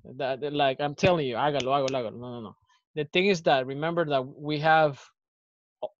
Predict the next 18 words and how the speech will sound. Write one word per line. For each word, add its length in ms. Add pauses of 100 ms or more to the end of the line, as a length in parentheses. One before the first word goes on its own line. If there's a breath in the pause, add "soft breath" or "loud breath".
(380)
less 300
than 180
two 160
weeks, 480 (340)
okay? 360 (520)
Less 300
than 220
two 140
weeks. 440
So 220
that's, 400
that's, 200 (160)
that's 200
the 100
theme 260
over 200
there, 760
okay? 260